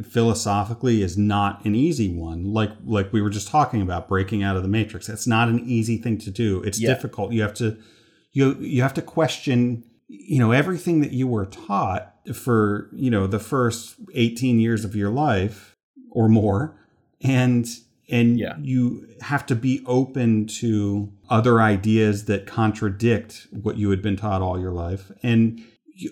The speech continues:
Speaker 1: you have to, you have to do your reading, you know, you have to put effort into kind of finding that truth, right? And I, I
Speaker 2: Right.
Speaker 1: think it also, you know, it's,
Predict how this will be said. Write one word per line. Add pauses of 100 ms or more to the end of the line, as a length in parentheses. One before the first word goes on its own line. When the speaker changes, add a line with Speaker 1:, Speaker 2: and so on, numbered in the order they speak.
Speaker 1:
you
have
to,
you
have
to
do
your
reading,
you
know,
you
have
to
put
effort
into (340)
kind
of (240)
finding (280)
that (200)
truth,
right? (500)
And
I,
I
Speaker 2:
Right.
Speaker 1:
think
it
also,
you
know,
it's,